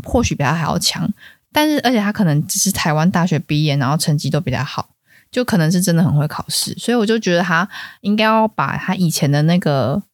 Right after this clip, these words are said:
感觉抓回来，就起码他的起跑线，他除了，呃，国外留学这个优势以外，我觉得他就不要到时候国外留学回来，然后结果英文考官一来，然后他结巴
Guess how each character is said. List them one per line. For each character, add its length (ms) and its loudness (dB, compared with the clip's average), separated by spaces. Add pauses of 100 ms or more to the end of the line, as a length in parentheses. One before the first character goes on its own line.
感 240 0
觉 180 0
抓 300 0
回 240 -2
来， 180 -4
就 120 2
起 280 2
码 200 2
他 100 2
的 80 2
起 180 0
跑 200 2
线， 320 0 (560)
他 120 -2
除 300 0
了， 260 0 (300)
呃， 200 2
国 180 -2
外 160 4
留 120 0
学 120 0
这 80 0
个 80 0
优 200 0
势 200 -2
以 100 -4
外， 160 -2
我 60 -4
觉 100 -4
得 60 0
他 180 0 (160)
就 100 0
不 180 -4
要 140 2
到 140 0
时 80 -2
候 60 0
国 180 -2
外 140 2
留 120 0
学 140 -2
回 160 -2
来， 160 0
然 100 0
后 160 2
结 80 0
果 160 0 (280)
英 180 2
文 140 2
考 180 -2
官 220 0
一 80 2
来， 320 0
然 80 0
后 60 0
他 120 0
结 240 0
巴 460 0